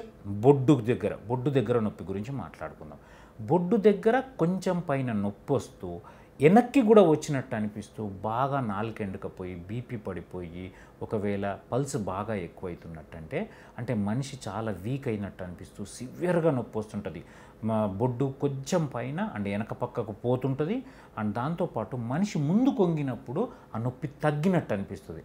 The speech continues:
అట్లాంటి నొప్పి క్లోమగ్రంథి వాపు వల్ల వస్తుంటుంది. ఇది చాలా ఇంపార్టెంట్, అందరం గుర్తుపెట్టుకోవాల్సిందే. అంటే ఈ క్లోమగ్రంథి వాపు రెండు కారణాల వల్ల వస్తుంది. ఒకటి ఆల్కహాల్ తీసుకోవడం వల్ల, రెండోది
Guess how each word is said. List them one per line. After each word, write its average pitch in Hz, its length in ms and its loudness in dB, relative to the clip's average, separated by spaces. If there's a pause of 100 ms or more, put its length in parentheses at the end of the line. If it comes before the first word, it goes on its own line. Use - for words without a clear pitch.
(140)
అట్లాంటి 127 520 -8
నొప్పి 87 280 -10
క్లోమగ్రంథి 87 800 -4
వాపు 76 340 -8
వల్ల 76 240 -8
వస్తుంటుంది. - 420 -14 (300)
ఇది 165 260 -4
చాలా 143 160 0
ఇంపార్టెంట్, 147 600 -4
అందరం 123 460 0
గుర్తుపెట్టుకోవాల్సిందే. 101 760 -4
అంటే 151 280 -2 (280)
ఈ 135 40 -2
క్లోమగ్రంథి 170 640 0
వాపు 131 340 -4
రెండు 120 280 -2
కారణాల 120 460 -4
వల్ల 104 200 -4
వస్తుంది. 92 280 -10
ఒకటి 131 200 -6
ఆల్కహాల్ 110 600 0
తీసుకోవడం 127 520 -2
వల్ల, 165 220 0
రెండోది 127 520 -2